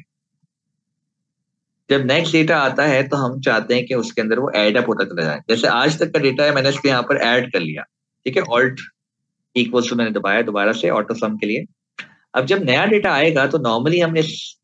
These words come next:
formula को नहीं छेड़ते हैं। हम क्या करते हैं, यहाँ पर extra रॉज ऐड करते हैं right click करके, ताकि ये सब नीचे हो जाए और हम नया data यहाँ पर ऐड कर सके। इसी तरह से next day जब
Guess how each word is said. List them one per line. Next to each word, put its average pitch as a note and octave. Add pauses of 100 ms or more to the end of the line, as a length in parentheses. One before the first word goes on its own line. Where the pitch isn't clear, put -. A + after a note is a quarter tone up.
(120)
formula C#3+
को F3+
नहीं C3+
छेड़ते G#2+
हैं। - (460)
हम C3+
क्या E3
करते D#3+
हैं, G#3+ (880)
यहाँ B2+ (120)
पर F3
extra D#3
रॉज B2
ऐड G2+
करते F#2+
हैं D#3+
right G#2+
click A2
करके, E2 (1700)
ताकि C3
ये E3
सब D#3+
नीचे D3
हो D#3
जाए D#3
और D3+
हम C#3
नया A#2+
data A2+
यहाँ G#2
पर G#2
ऐड F2+
कर E2
सके। E2
इसी A2+
तरह C3+
से C3
next A#2
day C3+
जब C3